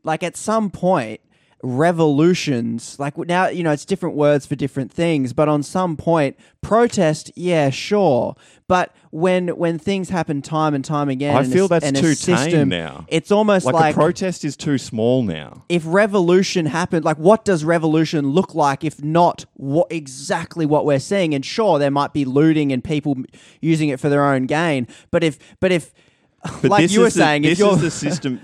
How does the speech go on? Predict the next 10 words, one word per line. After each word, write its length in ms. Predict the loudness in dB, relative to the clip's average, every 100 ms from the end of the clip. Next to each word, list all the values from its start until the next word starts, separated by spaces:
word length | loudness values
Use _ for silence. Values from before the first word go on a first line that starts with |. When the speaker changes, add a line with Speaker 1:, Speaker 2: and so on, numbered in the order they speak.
| -8
Speaker 2:
this 260 | -8 -8
is 200 | -10 -12
the 240 | -8 -6 -6
systematic 800 | -6 -8 -6 -4 -2 -4 -8 _ _ _ _ _
result 760 | -2 -2 0 2 2 -2 -8 -16 _ _ _
of 360 | -2 -2 -4 -14
a 40 | -18
capitalist 580 | -6 -4 -4 -4 -6 -6
system 420 | -10 -8 -10
that 120 | -10